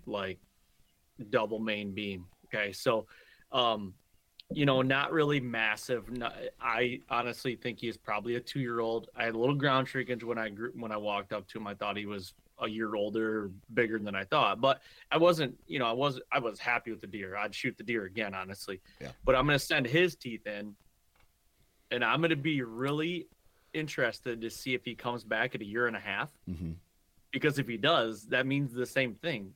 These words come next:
Speaker 1: as, like, that deer's first rack. He's mid-teens and grew a double main beam.
Speaker 2: Yeah.
Speaker 1: You know what I mean?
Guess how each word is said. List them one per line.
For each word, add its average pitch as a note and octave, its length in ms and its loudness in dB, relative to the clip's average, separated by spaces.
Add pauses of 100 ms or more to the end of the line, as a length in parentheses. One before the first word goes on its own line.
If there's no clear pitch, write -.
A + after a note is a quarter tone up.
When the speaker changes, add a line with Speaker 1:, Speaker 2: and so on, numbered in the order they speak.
(100)
Speaker 1:
as, B2 260 2
like, B2+ 260 2
that C#3 280 -2
deer's C#3+ 420 0 (260)
first D3+ 280 0
rack. C3 480 0 (220)
He's B2+ 340 -6
mid-teens B2+ 800 -2 (300)
and A#2+ 160 -2
grew C3 500 2
a A#2 100 0
double B2 300 2
main A#2 300 -4
beam. G#2 340 -4 (380)
Speaker 2:
Yeah. C#3+ 80 -4
Speaker 1:
You D3+ 100 4
know C#3+ 80 4
what C#3+ 120 4
I C3 40 2
mean? C3 340 -2